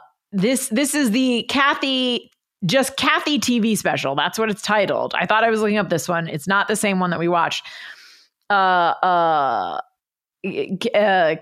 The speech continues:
Kathy has a relationship with a, with Irving. One Saturday night, she visits Irving's apartment to find he is entertaining another woman, Brenda.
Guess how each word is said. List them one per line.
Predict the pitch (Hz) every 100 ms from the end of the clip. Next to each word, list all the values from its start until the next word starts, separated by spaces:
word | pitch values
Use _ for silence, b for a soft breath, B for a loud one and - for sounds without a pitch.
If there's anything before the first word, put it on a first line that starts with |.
| -
Kathy | 247 247 - 269 254 233
has | 233 208
a |
relationship | 196 180 170 185 -
with | 175 143
a, | 127 -
with | 156 -
Irving. | 233 269 254 269 262
One | 226 240
Saturday | 247 226
night, | 214 196
she | 202
visits | 160 226 277
Irving's | 240 240 233
apartment | 220 202 160 165
to | 175
find | 196 196 190
he | 185
is | 175 -
entertaining | 226 262 294 269 247 247
another | 214 190 190
woman, | 160 220 240 127 160
Brenda. | 160 170 196 202 69 82